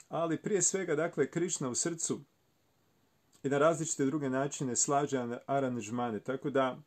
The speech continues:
sve se događa po Krišninoj volji, ali Krišna uzvraća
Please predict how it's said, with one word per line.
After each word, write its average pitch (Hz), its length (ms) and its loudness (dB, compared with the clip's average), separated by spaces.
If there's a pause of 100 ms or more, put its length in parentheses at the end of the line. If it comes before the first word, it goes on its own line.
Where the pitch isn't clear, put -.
(360)
sve 170 300 2
se 165 140 2
događa 139 500 2
po - 140 -8
Krišninoj 131 580 -4
volji, 165 400 0
ali 180 460 0 (1200)
Krišna 160 560 0 (240)
uzvraća 139 800 2